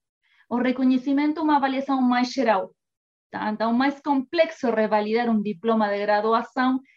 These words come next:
que reconhecer um diploma de pós-graduação, tá? Já o Paraguai tem outro procedimento,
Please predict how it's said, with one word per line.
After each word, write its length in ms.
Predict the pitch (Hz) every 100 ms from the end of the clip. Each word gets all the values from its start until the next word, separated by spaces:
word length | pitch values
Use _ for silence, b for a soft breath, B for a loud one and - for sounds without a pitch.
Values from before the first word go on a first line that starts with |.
| b
que 160 | - 233
reconhecer 920 | 226 240 233 233 233 226 233 254 233
um 80 | 226
diploma 400 | 220 220 214 208
de 100 | 196
pós-graduação, 880 | 175 196 196 190 185 180 - - - _ _ _
tá? 220 | - - _ _ _ b b b b b b b -
Já 280 | - 320
o 60 | 320
Paraguai 460 | 320 311 302 330 330
tem 260 | 339 320
outro 300 | 330 330 311
procedimento, 800 | 277 277 269 262 269 269 220 185